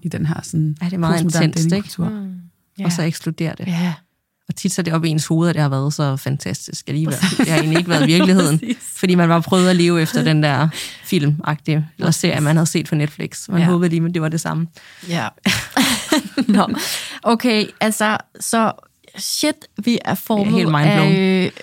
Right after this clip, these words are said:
Speaker 3: øh, hundrede års, øh, sådan, altså to hundrede års fremskridt
Speaker 2: Tusind
Speaker 3: og
Speaker 2: års.
Speaker 3: fremdrift. Og ja, altså helt vildt, og ting, vi tager for givet i dag, af muligheder.
Speaker 1: Ja.
Speaker 3: og privilegier, som de jo ikke havde, bare tilbage i vores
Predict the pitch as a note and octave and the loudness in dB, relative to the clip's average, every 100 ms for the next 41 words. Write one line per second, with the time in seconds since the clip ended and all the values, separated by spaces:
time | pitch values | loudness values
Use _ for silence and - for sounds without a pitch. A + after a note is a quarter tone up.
0 | - - - - F#3 - C4+ C#4 D4+ - | -16 -16 -8 -4 -2 0 0 2 0 -2
1 | G3 F#3+ - - - - E3 - - G3+ | -4 -4 -6 -10 -10 -8 -8 -8 -6 -6
2 | - G#3+ F3+ F3+ F#3 _ _ - D#3+ - | -2 0 0 -4 -10 _ _ -8 -6 -6
3 | - - E4 G#4 D4 E3+ - F3 - - | -8 -4 -4 -2 0 0 -2 -4 -6 -8
4 | - - _ _ _ - - - F#3 B3 | -8 -10 _ _ _ -18 -8 -2 0 0
5 | C#4+ - C#4 A3 A3 E3 F#3+ - - C#4+ | -2 -6 -4 -2 0 0 -2 -4 -2 -2
6 | - - G3 G#3 - - G3+ F#3+ G#3 C4 | -4 -8 -4 -4 -6 -6 -2 -2 0 -2
7 | - - - - - G#3 - - C#4+ G3 | -4 -18 -16 -6 -2 -2 -4 -6 -6 -4
8 | G#3 B3 - - - - C4 - A3+ G#3+ | -2 -4 -4 -8 -8 -6 -6 -6 -6 -6
9 | - F#3+ A3 G#3+ A#3 - G3 - - G3 | -6 -8 -4 -2 -2 -2 -4 -4 -4 0
10 | G#3 A3 G#3+ B3 A3+ F#3+ - - _ _ | 2 2 2 2 0 -6 -6 -10 _ _
11 | - F3 E3 - _ - G3 - - A3 | -6 0 0 -2 _ 0 2 2 0 2
12 | G#3 G3 A3+ - - A3 - G3 G3 G3+ | 4 4 2 0 -4 -4 0 -2 0 0
13 | F#3+ A3+ A3 G3 G3 G#3+ F#3+ G3+ C#4+ - | 0 0 -2 0 0 0 0 2 0 -2
14 | A3 F3+ G3 F3+ D#3+ | -2 0 0 -2 -4